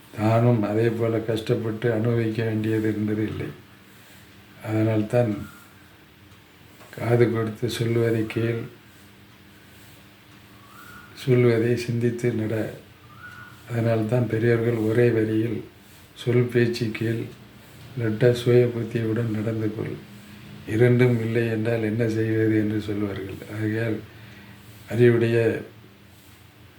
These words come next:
வளர்ச்சி அடைந்த நல்ல ஞானமுள்ளவர்கள் பெரியவர்கள் சொல்வதை காது கொடுத்து கேட்க வேண்டும். யார் யார் எப்பொருள் சொன்னாலும் அதை காது கொடுத்து முதலில் கேட்டு அதில் நல்லது கெட்டதை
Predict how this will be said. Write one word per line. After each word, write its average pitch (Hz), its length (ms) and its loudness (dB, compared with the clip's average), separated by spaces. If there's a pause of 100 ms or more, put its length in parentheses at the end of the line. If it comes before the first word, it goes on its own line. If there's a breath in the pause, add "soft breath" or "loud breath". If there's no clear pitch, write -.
(240)
வளர்ச்சி 117 400 2
அடைந்த 110 640 0 (340)
நல்ல 113 320 -2
ஞானமுள்ளவர்கள் 110 1080 -2
பெரியவர்கள் 110 540 -2
சொல்வதை 110 560 -4 (140)
காது 113 360 -2
கொடுத்து 107 320 -4
கேட்க 110 360 -6
வேண்டும். - 380 -10 (1400)
யார் 110 300 0
யார் 113 240 4
எப்பொருள் 107 580 -2 (1080)
சொன்னாலும் 113 720 0 (220)
அதை 107 340 0 (600)
காது 117 360 0
கொடுத்து 110 320 -2
முதலில் 110 440 0
கேட்டு 110 580 -4
அதில் 107 240 -2
நல்லது 117 360 2
கெட்டதை 110 520 0